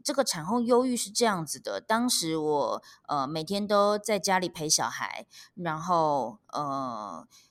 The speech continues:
没有办法出去工作，会觉得自己的生命停滞。一位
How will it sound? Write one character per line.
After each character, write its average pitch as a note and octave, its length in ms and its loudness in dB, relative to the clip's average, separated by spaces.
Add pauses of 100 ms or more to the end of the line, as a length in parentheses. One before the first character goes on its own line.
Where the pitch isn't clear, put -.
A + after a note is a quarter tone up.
(220)
没 G#3 120 -2
有 C#4 120 4
办 B3 200 4
法 E3+ 140 4
出 G3 140 -4
去 G#3 120 -4
工 G3+ 300 0
作， F#3+ 300 2
会 G#3+ 160 -2
觉 E3+ 100 0
得 E3 80 2
自 E3 140 -8
己 D#3+ 120 -2
的 C#3 80 -2
生 E3 200 -2
命 F3 260 -6
停 C#3+ 260 -12
滞。 D#3+ 340 -6 (100)
一 F#3 120 -8
位 A3 400 2